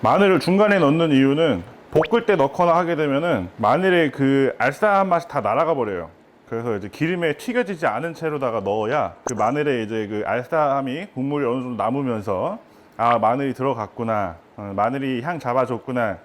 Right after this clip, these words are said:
그런 느낌이 납니다. 와, 짭조름한 게 기가 막힌다, 이거.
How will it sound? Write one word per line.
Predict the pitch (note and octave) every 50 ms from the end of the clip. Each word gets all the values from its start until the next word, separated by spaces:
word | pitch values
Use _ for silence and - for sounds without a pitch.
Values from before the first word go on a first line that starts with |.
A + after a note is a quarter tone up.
| _ - - - - - - -
그런 | - C3+ C3+ A#2+
느낌이 | A#2 A2+ - D#3 C#3 B2
납니다. | G2+ F2+ F#2 F#2+ F2 E2+ E2 - - - - - - - - - - - - - - - - - - - - - - - - - - - - - - - - - - - - - - - - - - - - - - - - - - - - - - - - - - - - -
와, | G#2+ A#2 C3 C#3 C#3+ C#3 C#3+ D3 D3 C#3+ -
짭조름한 | C5+ - - - - - F#3+ G3 F#3+ F#3+ F#3 F3 F3 E3+ D#3+
게 | C#3+ A#2+ -
기가 | - - - G3 A3 A3+
막힌다, | G3 D3 B2+ - A3+ G#3 G3 D3+
이거. | B2 A2+ A2 G2 D#2+